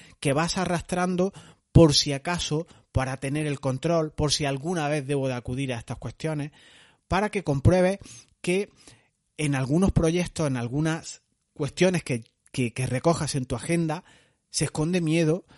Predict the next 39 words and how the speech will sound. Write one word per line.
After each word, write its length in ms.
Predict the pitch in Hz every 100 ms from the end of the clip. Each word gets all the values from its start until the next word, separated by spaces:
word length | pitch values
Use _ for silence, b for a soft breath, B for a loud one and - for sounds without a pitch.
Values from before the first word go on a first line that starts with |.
| b
se 160 | - 135
esconden 520 | - 156 160 165 160 -
ganas 400 | 156 170 175 143
de 100 | 123
querer 260 | 120 127
controlarlo 500 | - 143 147 147 151
todo 320 | 143 165 165 175 B B -
y 140 | 180
cuando 340 | 156 139 120
logramos 400 | 113 107 131 165
liberarnos 640 | 156 143 143 170 160 139 107 b b
de 140 | 123 127
todo 320 | - 131 143
esto 340 | 151 - 175 b b -
es 240 | 131 -
ideal 380 | 139 131 131 143
porque 340 | - 123 143
controlarlo 880 | - 147 139 135 135 143 170 151 151
todo 400 | - 147 160 175 _
no 200 | 120 123
vamos 300 | 123 127 120
a 100 | 110
poder. 380 | 107 101 98 -
Es 200 | 113 120
casi, 360 | - 123 - 147
como 220 | 120 113
digo, 300 | 117 143 175 B B
locura. 560 | 123 117 - 110 90 - B B B B -
Entonces, 500 | 147 180 - 127 107 B B
la 120 | 156
idea 200 | 175 220
número 280 | 247 233 208
uno 220 | 220 208
que 100 | 139
te 120 | 131 -
quiero 180 | 143
adelantar 480 | 156 170 165 - 175
es 180 | 170 -
que 280 | - 123